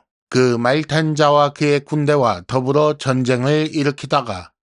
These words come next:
짐승이 잡히고 그 앞에서 표적을 행하던 거짓 선지자도 함께 잡혔으니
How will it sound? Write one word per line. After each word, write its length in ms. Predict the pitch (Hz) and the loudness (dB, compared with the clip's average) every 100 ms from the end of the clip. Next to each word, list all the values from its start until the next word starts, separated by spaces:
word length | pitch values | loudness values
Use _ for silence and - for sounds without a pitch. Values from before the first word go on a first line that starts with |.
| - | -2
짐승이 540 | 147 135 - 127 156 | 0 0 0 0 0
잡히고 600 | 147 135 160 151 107 85 - | 0 -2 -2 -2 -4 -6 0
그 160 | 151 | 0
앞에서 720 | 143 131 - 131 123 151 151 | 0 -2 -6 -4 0 0 -2
표적을 520 | - 170 147 127 160 151 | -4 -2 0 0 0 0
행하던 640 | 156 143 123 147 160 156 | -2 -2 0 0 -2 -4
거짓 380 | - 120 123 160 | -2 -2 0 -4
선지자도 840 | - 160 151 127 123 127 139 151 | -4 -4 -4 -2 0 0 2 0
함께 460 | 143 165 147 - 147 | 0 -6 -6 -2 -2
잡혔으니 880 | 143 139 - 147 - 151 113 85 | 0 -2 -4 -4 -2 -2 -2 -6